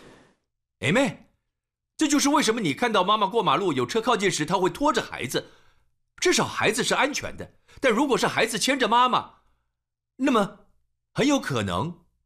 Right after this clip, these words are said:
孩子会放手，不是因为他不乖，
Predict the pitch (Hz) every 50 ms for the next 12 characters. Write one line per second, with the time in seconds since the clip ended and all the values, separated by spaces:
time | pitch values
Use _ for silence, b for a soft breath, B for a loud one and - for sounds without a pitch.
0 | _ _ _ - - 120 175 185 196 151 151 139 107 - - 269 233 156 - -
1 | - - - b b b b b - 247 247 - 240 226 254 247 220 151 - -
2 | 196 208 - 233 - - - 175 185 185 180 -